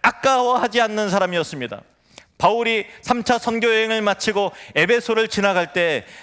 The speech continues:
에베소는 위험한, 위험한 상황이었기 때문에 에베소의 장로들을 불러 모읍니다. 밀레도에.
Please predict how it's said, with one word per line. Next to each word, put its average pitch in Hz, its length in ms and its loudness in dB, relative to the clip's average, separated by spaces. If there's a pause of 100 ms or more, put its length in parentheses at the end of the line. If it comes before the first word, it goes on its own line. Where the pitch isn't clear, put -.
(120)
에베소는 220 480 0
위험한, 226 640 0
위험한 233 360 2
상황이었기 208 520 0
때문에 175 300 -2
에베소의 165 540 0
장로들을 165 640 -2 (280)
불러 165 280 0
모읍니다. 143 400 -2
밀레도에. 127 720 -2